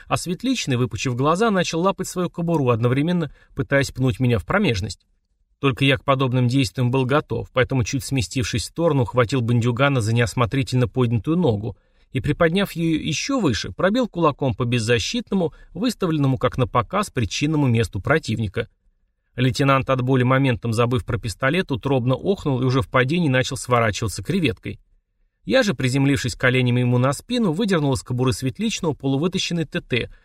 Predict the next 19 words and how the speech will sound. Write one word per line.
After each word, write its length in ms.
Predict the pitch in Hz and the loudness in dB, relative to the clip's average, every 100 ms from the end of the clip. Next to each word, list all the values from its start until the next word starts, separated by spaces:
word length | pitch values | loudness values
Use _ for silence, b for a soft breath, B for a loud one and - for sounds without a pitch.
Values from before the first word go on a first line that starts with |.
| b b | b b
и, 80 | |
отбросив 460 | 135 127 139 127 - | 0 2 0 0 2
оружие 340 | 135 135 123 | 0 2 0
в 60 | 120 | -4
сторону, 340 | - 214 180 | -2 -2 0
принялся 440 | 135 131 123 - 120 | 0 0 0 0 -2
быстро 360 | 147 214 139 | -2 -2 -4
с 60 | 117 | -2
захлёстом 540 | 120 113 160 180 139 | -2 -2 -2 -2 -4
через 280 | - 131 135 | -4 -2 -2
горло 300 | 147 180 170 | 0 0 2
вязать 320 | 131 120 123 | 2 2 0
пленного 500 | - 139 175 170 127 b b b | 0 0 0 2 0 b b b
загодя 400 | 131 220 190 147 | 0 2 2 -2
приготовленным 680 | - 120 117 165 170 147 - | -2 0 0 2 2 2 0
кожаным 360 | 139 127 131 | 0 2 2
ремешком 440 | 120 123 - 117 110 | 4 2 0 -2 -2
от 120 | 98 | 0
планшетки. 600 | 143 185 - 104 - - | -2 0 0 -2 -4 -16